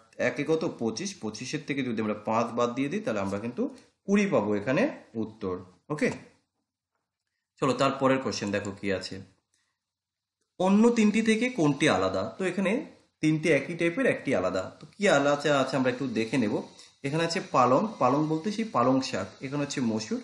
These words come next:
মসুর ডাল, ধনে, তাই তো? ধনে আমরা ধনে পাতাটাকে বলতে পারি। আর হচ্ছে লেটুস, লেটুসও কিন্তু একটা শাক। দেখো এখানে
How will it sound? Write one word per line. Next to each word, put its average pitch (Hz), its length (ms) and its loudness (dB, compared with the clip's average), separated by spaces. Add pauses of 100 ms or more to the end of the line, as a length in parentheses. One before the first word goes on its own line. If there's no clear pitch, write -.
মসুর 110 360 -6
ডাল, 135 240 2 (360)
ধনে, 143 340 4
তাই 143 120 -4
তো? 220 160 -4 (360)
ধনে 185 160 0
আমরা 202 200 2
ধনে 180 280 -2
পাতাটাকে 196 600 -2
বলতে 196 300 -2
পারি। 202 240 0 (420)
আর 139 100 0
হচ্ছে 160 200 -2
লেটুস, 120 460 0 (100)
লেটুসও 95 360 -8
কিন্তু 190 180 -6
একটা 220 120 -2
শাক। 101 380 -4 (360)
দেখো 220 400 -2
এখানে 175 460 -2